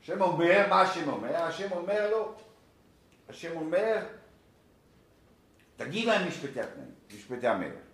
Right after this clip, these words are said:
תגיד להם משפטי המלך", ו-, והם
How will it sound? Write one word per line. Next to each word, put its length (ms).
תגיד 220
להם 180
משפטי 340
המלך", 540
ו-, 320
והם 220